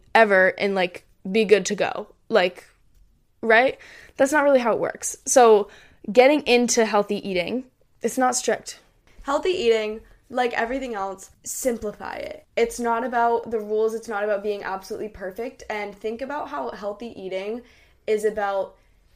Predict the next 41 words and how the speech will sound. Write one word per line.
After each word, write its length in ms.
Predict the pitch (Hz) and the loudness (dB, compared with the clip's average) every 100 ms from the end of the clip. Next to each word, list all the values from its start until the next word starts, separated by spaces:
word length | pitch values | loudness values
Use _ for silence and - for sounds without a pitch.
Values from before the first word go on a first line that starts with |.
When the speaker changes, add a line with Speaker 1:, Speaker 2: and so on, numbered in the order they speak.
| _ _ | _ _
Speaker 2:
having 520 | - 247 233 226 220 | -4 -2 0 -2 -4
more 320 | 208 202 202 | -4 -2 -2
healthy 400 | 202 196 196 202 | -4 -6 -6 -12
things 560 | - 190 180 185 190 - - | -10 -10 -8 -10 -12 -14 -12
in 180 | 202 | -10
your 160 | 190 185 | -8 -8
routine, 600 | 175 170 - 185 147 - _ _ - | -10 -12 -16 -16 -18 -20 _ _ -14
not 380 | 214 208 214 220 | -4 0 0 -2
necessarily 720 | 220 214 214 202 196 196 190 - | -8 -10 -6 -4 -4 -6 -10 -10
having 340 | 202 190 196 | -8 -6 -8
less 300 | 180 180 - - 196 | -8 -10 -14 -12 -8
unhealthy 540 | 180 185 180 - 202 | -8 -8 -16 -16 -16
things. 400 | - - - - _ _ | -18 -18 -20 -20 _ _
And 140 | 220 220 | -4 -2
I 100 | 220 | 0
think 280 | 220 208 | -2 -4
that 160 | 220 196 | -6 -4
that 200 | 196 190 | -2 -4
is 100 | 196 | -4
a 80 | 202 | -8
really 220 | 190 190 | -8 -8
good 160 | 190 190 | -6 -8
approach 380 | 185 214 190 - | -8 -8 -10 -10
to 120 | 196 | -16
take 280 | 208 196 - | -10 -10 -8
when 120 | 190 | -10
you're 120 | 185 | -10
trying 260 | 185 190 190 | -12 -14 -12
to 80 | 190 | -14
build 320 | 170 226 254 | -10 -8 -6
that 160 | 208 180 | -6 -6
routine, 420 | 180 - 175 185 | -8 -12 -14 -14
is 220 | - 202 | -12 -12
don't 260 | 185 214 277 | -8 -10 -8
go 160 | 294 226 | -6 -6
into 380 | 190 196 202 | -8 -12 -8
it 260 | 190 180 - _ _ _ _ | -6 -6 -8 _ _ _ _
saying, 520 | - 226 202 196 190 190 _ _ _ _ _ | -8 -6 -6 -6 -10 -16 _ _ _ _ _
"I 120 | 196 | -2
have 200 | 226 214 - | -2 -4 -8
to 240 | 202 | -8